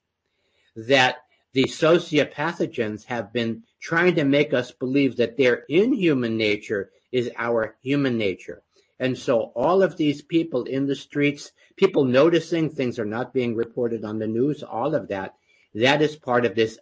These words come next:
uprising. Think about how the Berlin Wall came down. That was not predicted.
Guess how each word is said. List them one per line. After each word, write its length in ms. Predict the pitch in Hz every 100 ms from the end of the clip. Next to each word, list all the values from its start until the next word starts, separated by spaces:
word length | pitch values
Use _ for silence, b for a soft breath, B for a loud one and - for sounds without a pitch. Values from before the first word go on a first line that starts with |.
| -
uprising. 600 | 127 120 110 95 87 _ b b -
Think 200 | 247 311
about 240 | 185 170
how 140 | 170
the 100 | 160
Berlin 500 | 110 123 135 139 131
Wall 220 | 120 127 123
came 320 | - 104 92
down. 300 | 92 85 76 _ B -
That 180 | 123 147
was 200 | 135 113
not 360 | 131 117 - _ _ _ _ _
predicted. 580 | - 147 135 135 - 85